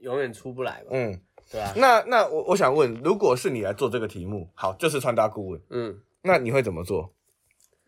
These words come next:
Speaker 1: 呃，首先我会先确定他的穿搭的核心优势是什么。
Speaker 2: 嗯。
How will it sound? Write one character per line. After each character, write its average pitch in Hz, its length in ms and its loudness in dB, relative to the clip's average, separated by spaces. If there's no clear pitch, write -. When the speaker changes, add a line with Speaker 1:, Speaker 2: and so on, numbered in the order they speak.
Speaker 1:
呃， 120 420 2
首 135 160 0
先 180 160 4
我 160 140 4
会 151 120 4
先 160 380 0
确 180 260 4
定 156 220 -4
他 143 180 0
的 127 140 -2
穿 127 280 -4
搭 117 220 -2
的 110 180 -6
核 113 240 -6
心 123 380 -10
优 131 180 0
势 123 200 -10
是 113 120 -14
什 107 120 -12
么。 - 100 -18
Speaker 2:
嗯。 92 260 -8